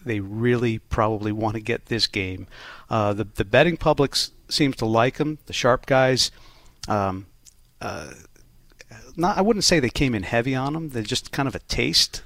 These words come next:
'cause the line did go down a little bit. Um, but, uh,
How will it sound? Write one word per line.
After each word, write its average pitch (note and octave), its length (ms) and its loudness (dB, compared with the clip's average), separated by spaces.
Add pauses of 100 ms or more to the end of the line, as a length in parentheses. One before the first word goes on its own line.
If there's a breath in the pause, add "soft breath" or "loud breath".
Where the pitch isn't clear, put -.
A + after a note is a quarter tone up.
(160)
'cause - 160 -2
the G#2+ 60 -2
line A2+ 260 -2
did B2 220 0
go A#2 160 4
down A2 320 0
a A#2+ 60 -2
little B2 200 0
bit. B2+ 320 -2 (480 loud breath)
Um, G2 420 -2 (140)
but, - 340 -4
uh, G2+ 280 0